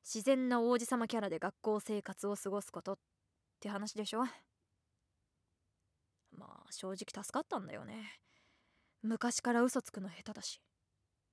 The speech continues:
このキャラならなんとか演じれるし、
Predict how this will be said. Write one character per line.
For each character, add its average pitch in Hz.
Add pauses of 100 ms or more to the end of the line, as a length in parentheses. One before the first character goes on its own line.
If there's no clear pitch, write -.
(680)
こ 233
の 294
キ 370
ャ -
ラ 349
な 247
ら 202
な 220
ん 233
と 233
か 196
演 208
じ 220
れ 220
る 220
し、 156